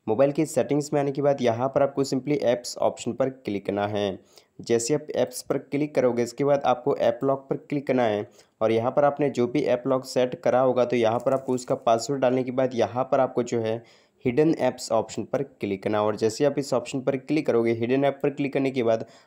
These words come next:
आपने जिस भी एप्लीकेशन को हाइड करा है, simply गाइस यहाँ पर आपको वो एप्लीकेशन मिल जाएगी। तो simply गाइस आप देख सकते हो मैंने यहाँ पर WhatsApp एप्लीकेशन को हाइड करा है, तो इसलिए मैं यहाँ पर WhatsApp को अनहाइड करने के लिए simply आपको इस ऑप्शन को डिसेबल करना है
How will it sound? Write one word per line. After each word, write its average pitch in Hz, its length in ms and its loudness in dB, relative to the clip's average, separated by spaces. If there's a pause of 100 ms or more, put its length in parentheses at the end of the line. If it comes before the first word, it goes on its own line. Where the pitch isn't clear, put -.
आपने 147 320 2
जिस 127 280 -2
भी 151 120 2
एप्लीकेशन 139 500 -2
को 147 180 0
हाइड 131 320 0
करा 123 160 4
है, 127 100 6
simply 135 320 -2
गाइस 135 260 0
यहाँ 117 220 0
पर 131 140 0
आपको 131 240 0
वो 123 100 4
एप्लीकेशन 117 520 0
मिल 101 200 -2
जाएगी। 101 500 0 (480)
तो 120 60 0
simply 139 280 -2
गाइस 147 220 2
आप 143 80 2
देख 139 160 -2
सकते - 140 -2
हो 135 60 4
मैंने 127 140 2
यहाँ 135 120 2
पर 135 100 2
WhatsApp 117 400 0
एप्लीकेशन 127 480 -2
को 135 160 0
हाइड 123 320 -2
करा 123 160 2
है, 123 60 4
तो 123 140 -2
इसलिए 139 240 0
मैं 139 80 2
यहाँ 135 120 2
पर 135 160 -2
WhatsApp 117 360 -2
को 143 140 0
अनहाइड 123 480 -2
करने 131 220 0
के 131 100 -4
लिए 131 100 0
simply 127 320 -4
आपको 120 220 2
इस 127 160 0
ऑप्शन 113 240 -4
को 123 120 0
डिसेबल 120 400 -6
करना 131 220 0
है 104 240 -2